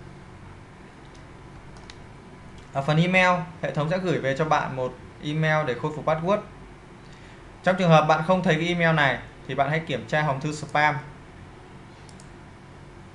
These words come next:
Hoặc nếu kiểm tra hòm thư spam bạn vẫn không thấy thì bạn hãy liên hệ với hệ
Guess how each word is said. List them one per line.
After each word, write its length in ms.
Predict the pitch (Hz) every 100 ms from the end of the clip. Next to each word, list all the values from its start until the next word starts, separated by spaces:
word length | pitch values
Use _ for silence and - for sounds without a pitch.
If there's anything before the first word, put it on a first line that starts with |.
| - - - - - - - - - - - - - - - - - - - -
Hoặc 160 | 147 143 - - - - - 139
nếu 140 | 160
kiểm 160 | 170 156
tra 100 | 180
hòm 120 | 160
thư 80 | 175
spam 440 | 165 170 165 160
bạn 160 | 151 143
vẫn 120 | 165
không 220 | 180 165
thấy 240 | 156 135 160
thì 80 | 135
bạn 140 | 127
hãy 180 | 143 165 - -
liên 160 | 156
hệ 120 | 160 -
với 120 | 147
hệ 140 | 156